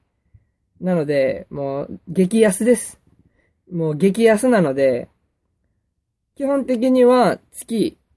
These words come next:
十万、百、あ、千ドルぐらいかかります。なので三百万、三か、えー、九ヶ月で三百万円っていうと、だいぶ抑えられた方やと自分では思ってるんですよ。なので、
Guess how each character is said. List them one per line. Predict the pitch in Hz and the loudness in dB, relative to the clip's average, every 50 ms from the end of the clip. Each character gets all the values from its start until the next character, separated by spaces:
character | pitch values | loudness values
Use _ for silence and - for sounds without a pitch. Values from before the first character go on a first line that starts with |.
| _ _ - | _ _ -16
十 | 156 165 180 208 214 208 208 208 202 196 | -8 -4 0 2 2 4 4 4 4 4
万、 | 190 185 170 143 127 165 - - _ _ _ _ _ _ _ _ | 4 2 2 0 -2 -6 -12 -16 _ _ _ _ _ _ _ _
百、 | _ - 190 185 185 - - | _ -8 -6 -6 -6 -6 -6
あ、 | - 156 151 147 139 | -4 -4 -4 -4 -2
千 | - 185 185 185 | 0 2 2 4
ド | 180 190 | 4 4
ル | 190 190 | 4 4
ぐ | 208 | 4
ら | 190 147 | 2 2
い | - | 0
か | 156 | -2
か | - 151 139 | -4 -2 -2
り | 135 | -2
ま | 131 131 131 | -2 -6 -8
す。 | - - - _ _ _ _ _ _ _ _ _ _ _ _ _ _ _ _ - | -10 -16 -20 _ _ _ _ _ _ _ _ _ _ _ _ _ _ _ _ -10
な | 185 190 | -6 -4
の | 185 | -2
で | 170 160 143 | -2 -2 -2
三 | - 185 190 208 214 | -2 0 0 2 2
百 | 220 226 220 220 277 | 2 2 2 0 0
万、 | 262 254 233 185 156 139 123 - - - | 2 2 2 2 0 -2 -4 -8 -8 -2
三 | - 185 196 | 0 0 2
か、 | 202 247 | 2 0
え | 233 - 180 170 160 | 0 0 0 0 0
ー、 | 160 | 0
九 | - - 208 | 0 0 0
ヶ | 202 254 247 | 2 2 2
月 | 233 196 - 160 | 2 0 0 -2
で | 143 139 | -2 -2
三 | 143 - 156 160 160 | -2 -4 -4 -4 -2
百 | 160 165 160 - 202 | -2 -2 0 0 0
万 | 185 165 147 135 | 0 0 -2 -4
円 | 131 127 | -6 -10
っ | 185 - _ _ _ _ | -12 -16 _ _ _ _
て | - | -18
い | 131 135 139 139 | -14 -10 -10 -10
う | 135 135 | -10 -8
と、 | - 151 151 143 135 131 131 - - _ _ _ _ _ _ _ _ _ _ _ _ | -8 -8 -4 -2 -2 -2 -4 -6 -10 _ _ _ _ _ _ _ _ _ _ _ _
だ | - 165 180 208 | -6 -2 0 2
い | 220 226 208 | 2 2 2
ぶ | 190 214 208 208 202 196 185 - - _ _ _ | 2 2 4 4 4 2 0 -2 -6 _ _ _
抑 | - 165 165 - 196 185 | -12 -10 -4 -2 0 2
え | 180 180 | 4 4
ら | 180 175 | 4 4
れ | 175 170 | 2 2
た | 175 165 | 0 -2
方 | 143 160 165 160 | -2 0 0 0
や | 143 139 | 0 0
と | 135 131 | -4 -6
自 | 131 135 | -6 -8
分 | 131 131 135 131 | -10 -8 -6 -4
で | 131 | -4
は | 123 | -4
思 | 127 127 127 | -4 -6 -10
っ | 127 | -12
て | _ _ 127 127 | _ _ -10 -8
る | 127 | -8
ん | 117 104 | -8 -10
で | - | -12
す | - - - 110 | -16 -12 -10 -8
よ。 | 101 78 - - - - _ _ _ _ _ _ _ _ _ - | -8 -8 -8 -10 -14 -18 _ _ _ _ _ _ _ _ _ -8
な | 165 175 180 | -4 -2 0
の | 175 156 147 | 0 0 0
で、 | 147 139 135 131 131 123 - - | 0 0 0 0 -2 -2 -6 -10